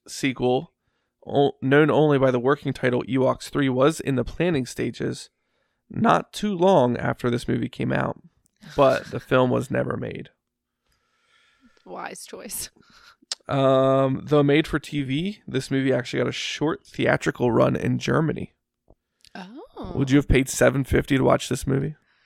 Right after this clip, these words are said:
Speaker 2: Probably
Speaker 1: How much
Speaker 2: not.
Speaker 1: was a movie back in nineteen eighty-five? Probably, like, two bucks.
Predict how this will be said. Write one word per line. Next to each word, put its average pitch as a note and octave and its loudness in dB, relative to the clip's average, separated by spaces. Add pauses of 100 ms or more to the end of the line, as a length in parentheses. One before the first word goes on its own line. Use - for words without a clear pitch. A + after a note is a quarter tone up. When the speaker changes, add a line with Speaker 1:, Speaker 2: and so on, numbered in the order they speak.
(1600)
Speaker 2:
Probably G#3+ -8
Speaker 1:
How D#3 0
much F3 2
Speaker 2:
not. E3+ 8
Speaker 1:
was D3 4
a D3 2
movie C3+ 6
back B2 0
in B2 2
nineteen B2 -2
eighty-five? B2 -2
Probably, D3+ 2
like, B2 -2 (300)
two - -4
bucks. - -10